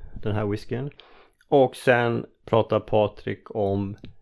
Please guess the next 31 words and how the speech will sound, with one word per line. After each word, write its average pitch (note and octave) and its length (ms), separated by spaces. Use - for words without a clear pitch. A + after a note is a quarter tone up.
en G#2 260
whisky G2+ 720
som F#2+ 540
vi F#2+ 80
också A#2 220
provade A#2 560
som G#2+ 300
heter - 800
Mackmyra G#2 680
Identitet. A2+ 920
Eh, G#2 360
som, G2+ 540
eh, F#2+ 960
de G#2 180
har G2+ 80
precis A2+ 380
också C3 280
släppt - 380
i A2+ 60
beställningssortimentet. A2 1080
Den D3 220
är C3 60
ju A#2+ 180
inte A2+ 340
dold, A2+ 480
så - 100
den A2+ 180
kan A2+ 140
man G#2 180
söka A2 320
på. - 200